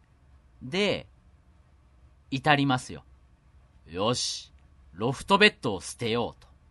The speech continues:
で、僕の中では、まあ、いろいろこれまでのベッド遍歴とかも踏まえながら、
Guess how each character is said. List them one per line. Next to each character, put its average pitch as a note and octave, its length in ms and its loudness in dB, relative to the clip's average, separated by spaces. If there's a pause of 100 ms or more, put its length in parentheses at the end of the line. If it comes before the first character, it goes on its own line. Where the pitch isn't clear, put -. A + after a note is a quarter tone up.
(840)
で、 D#3+ 300 -2 (720)
僕 C3+ 180 -4
の C#3+ 60 2
中 D3 240 2
で D#3 100 2
は、 F3+ 380 4
ま G#2 120 -6
あ、 G#2 40 -4
い A2+ 100 -2
ろ C3 160 0
い B2+ 60 -2
ろ A#2+ 400 0
こ C#3+ 140 -2
れ C#3 100 2
ま C#3 160 2
で A2+ 120 -2
の F#2+ 120 -6
ベ G2+ 140 -4
ッ - 100 -20
ド A2+ 100 -4
遍 A#2 220 -2
歴 F#2+ 180 -8
と E2 120 -12
か E2+ 120 -10
も E2+ 160 -10
踏 - 220 -12
ま B2+ 200 2
え A#2+ 60 2
な B2 120 0
が D#2 120 -12
ら、 F#2+ 280 -4